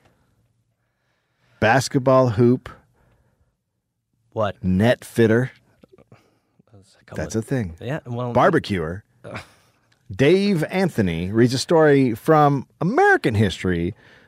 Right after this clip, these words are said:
Speaker 1: to a guy he met on the street. <laughs>
Speaker 2: This is hurting now.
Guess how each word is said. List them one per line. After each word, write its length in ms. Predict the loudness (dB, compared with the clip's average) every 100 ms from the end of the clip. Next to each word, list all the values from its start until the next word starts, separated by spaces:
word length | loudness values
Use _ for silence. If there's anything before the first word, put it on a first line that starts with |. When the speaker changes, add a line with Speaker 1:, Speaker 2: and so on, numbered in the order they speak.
| -4
Speaker 1:
to 80 | -2
a 40 |
guy 280 | 2 2 4
he 80 | 4
met 240 | 4 4
on 80 | 4
the 80 | 0
street. 480 | -2 -4 -4 -6 -18 -8 0
<laughs> 80 | 0 0 -10 -16 -20 -20 -20 -20
Speaker 2:
This 100 | -14
is 120 | -10 0
hurting 320 | 2 4 2
now. 260 | -2 -4